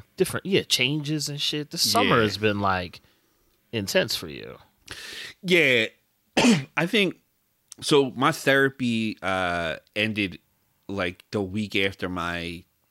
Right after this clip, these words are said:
Speaker 2: third surgery. Was my last session with my therapist, and I'm waiting
Speaker 1: Yeah.
Speaker 2: to get, like, a new therapist now.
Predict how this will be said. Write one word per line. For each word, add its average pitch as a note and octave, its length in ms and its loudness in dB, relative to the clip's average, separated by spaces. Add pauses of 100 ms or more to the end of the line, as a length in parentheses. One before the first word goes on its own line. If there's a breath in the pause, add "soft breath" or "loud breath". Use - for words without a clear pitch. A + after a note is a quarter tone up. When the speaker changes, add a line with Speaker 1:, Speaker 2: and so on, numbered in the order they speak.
Speaker 2:
third F2+ 320 -4
surgery. E2 540 -10 (260 soft breath)
Was F2+ 160 -10
my F#2 120 -4
last F2+ 280 -4
session F2 300 -6
with E2+ 100 -10
my D#2+ 100 -10
therapist, E2 480 -8
and F2 120 -10
I'm E2+ 140 -10
waiting F2+ 260 -4
Speaker 1:
Yeah. F#2 140 -8
Speaker 2:
to F#2 160 -8
get, E2 280 -8
like, E2 200 -10
a F2 40 -12
new E2 160 -10
therapist D#2+ 520 -10
now. D#2+ 260 -10